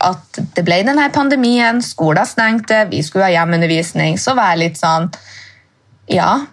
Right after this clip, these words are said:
det her er, det er krise, og nå blir det liksom en kriseløsning i forhold til skolen. Og tenkte at det her kommer garantert til å gå helt fint. Det blir sikkert typ litt mer enn vanlige lekser da, i løpet av en skoledag hjemme.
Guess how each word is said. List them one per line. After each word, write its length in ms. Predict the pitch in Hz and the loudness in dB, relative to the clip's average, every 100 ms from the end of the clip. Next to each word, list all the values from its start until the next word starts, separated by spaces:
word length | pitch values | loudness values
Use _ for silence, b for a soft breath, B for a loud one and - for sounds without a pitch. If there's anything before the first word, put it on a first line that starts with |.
| _ _ - | _ _ -2
det 160 | 247 | 0
her 200 | 247 277 | 2 2
er, 580 | 214 262 240 202 196 185 | 2 2 2 2 2 0
det 160 | 202 254 | 0 -2
er 100 | 247 | -2
krise, 540 | 240 214 247 - - 349 - - | 0 0 0 0 -2 -2 -6 -8
og 480 | - 240 247 247 240 | -2 2 4 4 2
nå 160 | 247 247 | 0 0
blir 220 | 226 262 | 0 0
det 80 | 190 | 0
liksom 300 | 170 180 185 | -2 -2 -2
en 220 | 196 196 196 | 0 0 -2
kriseløsning 1040 | 196 190 208 - 240 220 220 - 165 156 | 0 0 0 0 0 0 -2 -2 -2 0
i 120 | 165 175 | 0 -2
forhold 420 | 185 185 180 170 | 0 0 0 0
til 200 | 175 175 | -2 -4
skolen. 580 | - 165 165 175 - - _ - B B B B B B B - | -2 0 2 0 -2 -10 _ -20 B B B B B B B -2
Og 280 | 262 262 262 | 2 2 2
tenkte 280 | 277 294 | 0 0
at 60 | 214 | 0
det 80 | 208 | 0
her 100 | 214 | 0
kommer 460 | - 554 320 214 202 | 0 2 2 2 2
garantert 520 | 214 180 185 226 294 | 2 0 0 0 0
til 100 | 185 | 0
å 20 | |
gå 120 | 180 | 0
helt 260 | 180 190 170 | 0 0 -2
fint. 320 | - 320 233 | -2 0 0
Det 100 | 220 214 | 0 0
blir 140 | 233 | 0
sikkert 500 | 208 170 170 160 160 | -2 -4 0 -2 -2
typ 380 | - 160 165 - | -2 -2 -2 -6
litt 380 | 190 214 - - | -2 -2 -2 -2
mer 340 | 190 185 170 | 0 2 0
enn 300 | 151 165 170 175 | 0 0 0 2
vanlige 460 | 180 202 196 170 | 2 2 2 0
lekser 520 | 170 - - - 403 202 | 0 -2 -6 -6 -2 0
da, 180 | 156 | 0
i 80 | - | 0
løpet 380 | 175 185 - - | 0 0 -2 -2
av 220 | - 190 160 | 0 2 0
en 100 | 165 | -2
skoledag 1160 | - 170 196 202 208 208 208 208 175 - - | -2 0 2 2 2 2 2 2 0 -2 -6
hjemme. 460 | - 196 196 254 170 | -6 -2 2 2 0